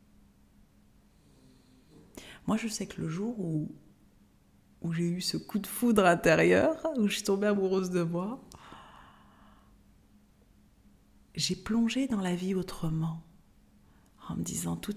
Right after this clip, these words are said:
est ok. Je dis pas que c'est toujours confortable, non. Je dis pas que c'est toujours facile, non. Mais en tout cas, vivre ma vie à partir de cet espace-là,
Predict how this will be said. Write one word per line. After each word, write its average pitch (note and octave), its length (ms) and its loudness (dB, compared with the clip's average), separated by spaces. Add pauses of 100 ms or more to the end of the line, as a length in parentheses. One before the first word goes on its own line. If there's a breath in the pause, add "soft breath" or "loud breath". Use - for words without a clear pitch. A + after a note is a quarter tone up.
est F#3+ 40 -2
ok. F3 260 -4
Je E3+ 80 -4
dis F#3 100 -6
pas B3+ 140 -4
que - 80 -10
c'est G3 120 -2
toujours F3+ 340 -6
confortable, D#3 840 -10
non. F3 180 -4 (760 loud breath)
Je - 100 -14
dis E3+ 60 -6
pas G3+ 180 -2
que G3+ 80 -4
c'est G#3+ 100 0
toujours F#3 300 -4
facile, - 580 -2 (140)
non. G3+ 480 6 (1160 loud breath)
Mais G#3+ 140 6
en A3+ 140 4
tout A#3 160 -4
cas, A3+ 200 0
vivre A3 220 0
ma A#3 140 4
vie A3+ 160 0
à F#3 60 0
partir - 340 -4
de F#3+ 60 -2
cet F3 260 -6
espace-là, G#3 840 -4